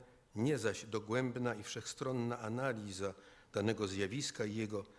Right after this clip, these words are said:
cech jakościowych stanowią istotę tego typu myślenia.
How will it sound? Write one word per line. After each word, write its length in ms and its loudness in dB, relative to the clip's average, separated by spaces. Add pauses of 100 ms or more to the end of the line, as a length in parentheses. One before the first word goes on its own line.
(160)
cech 380 0
jakościowych 760 -2 (380)
stanowią 480 2
istotę 540 0
tego 360 -8
typu 300 -10
myślenia. 580 -10